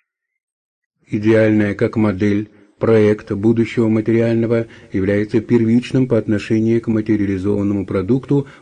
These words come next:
практической деятельности. Материальное есть опредмеченное идеальное. Здесь не отношение М один, стрелка О М один, но М один,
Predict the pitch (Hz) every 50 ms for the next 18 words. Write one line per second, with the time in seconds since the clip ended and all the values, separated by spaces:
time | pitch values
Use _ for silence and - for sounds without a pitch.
0 | _ - 131 101 95 - 107 95 92 107 98 - - 110 101 92 95 95 95 90
1 | 87 90 - 95 90 - - - 92 90 92 - _ _ _ _ _ - 104 101
2 | 101 _ _ _ _ _ _ _ _ _ _ _ - 117 113 110 - 117 107 107
3 | 107 110 113 113 113 113 113 104 98 107 117 113 - 117 107 - 117 113 101 101
4 | 104 107 113 117 - - 127 127 123 127 127 127 127 117 113 110 113 120 117 107
5 | 98 92 92 90 90 90 - - _ _ _ _ _ _ _ _ - 95 95 101
6 | 123 151 156 - - - 117 110 120 143 151 143 113 110 113 - 123 120 113 -
7 | - 127 120 110 110 110 104 101 98 95 92 - - 123 117 113 107 101 98 95
8 | 95 110 113 110 107 95 90 92 101 95 95 92 95 101 98 _ _ _ _ _
9 | _ _ _ _ - - - 104 104 101 98 95 - 104 98 92 104 107 107 110
10 | 104 98 98 98 98 95 95 98 98 95 92 98 101 98 98 101 98 - _ _
11 | _ - - - _ - 104 110 113 107 95 92 - - - - _ _ _ -
12 | - 120 120 113 104 98 92 101 107 104 101 92 90 95 98 104 104 110 117 120
13 | 123